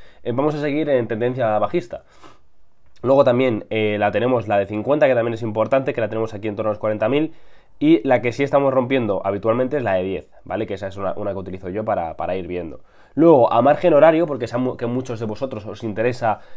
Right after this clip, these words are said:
el tema horario, hemos visto cómo, eh,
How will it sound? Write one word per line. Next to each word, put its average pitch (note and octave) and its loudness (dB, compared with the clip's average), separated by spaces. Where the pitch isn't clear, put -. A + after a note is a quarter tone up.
el G#2+ 0
tema A#2+ 2
horario, C#3 4
hemos D#3+ 2
visto F#3 0
cómo, F3 4
eh, G2+ 0